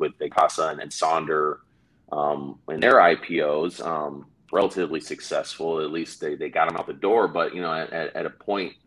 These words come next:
it was, it was almost unsure if Airbnb was gonna even survive, uh, covid, and, and we had to do quite a bit of things in terms of, you know,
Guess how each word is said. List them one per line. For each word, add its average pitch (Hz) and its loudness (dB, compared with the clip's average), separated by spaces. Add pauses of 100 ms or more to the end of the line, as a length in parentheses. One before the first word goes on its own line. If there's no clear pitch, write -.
(160)
it 85 -2
was, 78 -6
it 82 -6
was 80 -6
almost 80 -6 (260)
unsure 82 0
if - -8
Airbnb 78 -2
was 78 -4
gonna 73 -10
even 69 -8
survive, 71 2 (500)
uh, 69 6
covid, 73 0
and, 69 -10
and 73 -8
we 73 -4
had 76 -2
to 76 -2
do 71 0
quite - 4
a 76 4
bit 71 0
of 71 -2
things 73 -6
in 69 -6
terms 73 -4
of, 73 4 (680)
you 82 2
know, 67 0